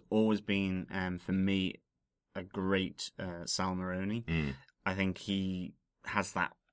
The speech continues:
Speaker 1: sort of domineering, sort of aggressive presence of, of a Don or a, a wannabe Don.
Speaker 2: Uh-huh.
Speaker 1: You know, you see the frustration that he's ambitious to, to take over Falcone's mantle.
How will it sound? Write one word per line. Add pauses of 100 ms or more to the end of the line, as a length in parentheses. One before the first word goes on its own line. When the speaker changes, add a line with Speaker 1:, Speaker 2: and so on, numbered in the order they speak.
(100)
Speaker 1:
sort
of (120)
domineering,
sort
of
aggressive
presence
of,
of
a
Don (220)
or
a, (120)
a
wannabe
Don. (160)
Speaker 2:
Uh-huh.
Speaker 1:
You
know,
you
see
the
frustration
that
he's
ambitious
to,
to
take
over
Falcone's
mantle.